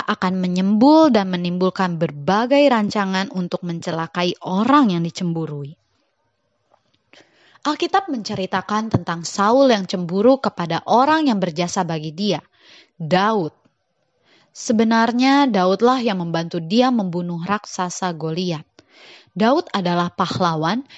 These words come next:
dan hamba dia yang setia. Tetapi Saul dengan licik menyuruh Daud menukarkan seratus nyawa orang Filistin dengan anak perempuannya sebagai istri Daud, dengan maksud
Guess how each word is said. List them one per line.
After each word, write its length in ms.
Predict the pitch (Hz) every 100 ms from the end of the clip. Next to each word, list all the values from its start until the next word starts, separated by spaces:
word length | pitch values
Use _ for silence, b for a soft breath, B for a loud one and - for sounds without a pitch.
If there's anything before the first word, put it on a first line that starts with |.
| B
dan 240 | - 190 175
hamba 480 | - 208 208 285 233
dia 240 | 202 180
yang 240 | 165 151
setia. 480 | - - 156 151 160 _ _ _ _ _ _ _ _
Tetapi 400 | - 285 320 370
Saul 400 | - 220 214 208
dengan 320 | 175 170 175
licik 480 | 175 196 - - -
menyuruh 400 | 190 175 170 165 156
Daud 320 | 180 208 269
menukarkan 640 | 262 226 202 190 - 180 175
seratus 640 | 196 175 196 302 427 -
nyawa 320 | 247 196 185
orang 240 | 175 175 180
Filistin 640 | 185 185 - 233 233 196
dengan 320 | 190 175 160 -
anak 400 | 240 294 311 -
perempuannya 640 | 240 220 220 208 208 208
sebagai 560 | 208 175 156 151 160 - -
istri 480 | 254 - 320 320 254
Daud, 320 | 175 156 156 _ B B B B B
dengan 240 | 160 165 165
maksud 560 | 165 170 - 247 262